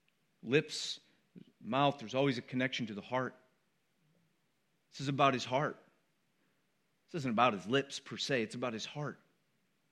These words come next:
It's heart before God. And the, he's just like the people around him that are unclean, that have a heart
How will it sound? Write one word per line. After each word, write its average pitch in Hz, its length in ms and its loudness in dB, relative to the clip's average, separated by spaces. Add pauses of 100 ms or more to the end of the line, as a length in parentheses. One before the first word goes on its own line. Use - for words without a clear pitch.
(640)
It's - 80 -16
heart 147 180 2
before 139 300 -4
God. 139 280 -6 (1600)
And 139 140 4
the, 120 80 4 (260)
he's 131 240 -4
just 185 360 2
like 175 220 4
the 135 80 -8
people 147 520 -2 (320)
around 131 460 0
him 95 220 -6
that 117 120 -2
are 113 160 0 (180)
unclean, 147 680 0 (600)
that 120 80 -6
have 127 80 0
a 127 40 -2
heart 147 400 2